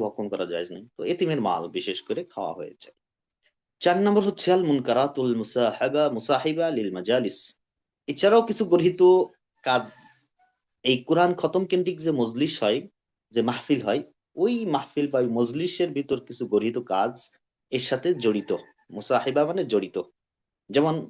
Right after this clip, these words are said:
আমাদের দেশে এগুলি না থাকলেও বিভিন্ন বেদাতি অঞ্চলে এই কাজগুলি হয়,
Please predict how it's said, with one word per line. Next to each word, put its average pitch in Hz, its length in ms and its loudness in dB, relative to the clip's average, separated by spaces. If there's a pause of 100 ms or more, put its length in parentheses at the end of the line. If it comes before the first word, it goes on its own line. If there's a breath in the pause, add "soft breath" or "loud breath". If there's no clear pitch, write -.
(220)
আমাদের 135 380 2
দেশে 139 200 0
এগুলি 120 240 -2 (100)
না 104 120 -4
থাকলেও 135 280 -4 (180)
বিভিন্ন 123 280 -2 (220)
বেদাতি 180 440 4
অঞ্চলে 107 380 -2
এই 82 200 -6
কাজগুলি 82 400 -12
হয়, 80 280 -10